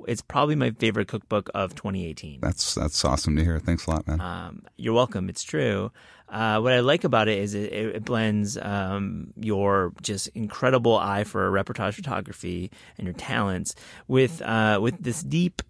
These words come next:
Speaker 1: deep, deep research and interest in the cuisine and the people. So I wanted to ask you, first off, um, tell me a little bit about your life, 'cause I, I think y-, it's really fascinating,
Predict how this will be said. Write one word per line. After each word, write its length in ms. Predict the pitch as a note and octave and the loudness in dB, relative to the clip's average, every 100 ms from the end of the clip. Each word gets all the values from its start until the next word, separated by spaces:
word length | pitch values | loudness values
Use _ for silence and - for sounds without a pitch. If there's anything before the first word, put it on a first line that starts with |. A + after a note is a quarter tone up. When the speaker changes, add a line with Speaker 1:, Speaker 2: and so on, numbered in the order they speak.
| B2+ | -2
Speaker 1:
deep, 320 | C3+ D3 - | 0 0 -2
deep 280 | C3 C3 - | 0 0 0
research 580 | B2 D3 - A#2+ G#2 - | 0 0 2 4 2 0
and 260 | A2 G#2+ G#2+ | 0 2 2
interest 480 | B2 - A2 G2 - | 0 0 0 -2 -2
in 280 | B2 B2+ A#2+ | 2 4 4
the 80 | |
cuisine 500 | G#2+ A2 G#2+ G2+ G2+ | 2 -2 2 4 4
and 180 | F2+ G2 | 2 2
the 60 | F#2 | 0
people. 600 | - A#2 - D#2+ C2 - - - - | -2 -4 -2 -4 -4 -10 -18 -20 -20
So 160 | - B2+ | -2 2
I 40 | |
wanted 180 | C#3+ D3+ | 4 4
to 160 | D3 - | 2 0
ask 360 | B2 C3 - | -2 -2 -4
you, 540 | A2+ G#2+ G#2 G2+ G2 F#2+ - _ | -2 2 2 2 0 -4 -10 _
first 280 | - F3+ - | -2 0 4
off, 440 | G2+ G2 G2 - - | 4 6 2 -2 -12
um, 380 | G2+ F#2 F#2 D#2+ _ - | -8 -6 -6 -8 _ -16
tell 200 | - C3 | -4 0
me 120 | F3+ | 2
a 20 | |
little 180 | F#3 F3+ | 4 4
bit 100 | E3+ | 4
about 180 | D#3+ C#3+ | 2 2
your 120 | F#2 | 0
life, 460 | F#2 F2+ E3 - - | 0 2 0 -2 -6
'cause 180 | B2+ G#2 | -4 -2
I, 180 | - A2 | -2 -4
I 60 | A2+ | -4
think 240 | C3+ C3 | -4 -4
y-, 260 | F2+ G#2 G2+ | -6 -6 -4
it's 240 | G2+ G2+ | -4 -4
really 360 | A2+ B2 C#3 C3 | -6 -2 2 2
fascinating, 800 | - A2+ C3 - G2 F#2+ F#2 F2+ | 0 0 0 0 0 2 2 0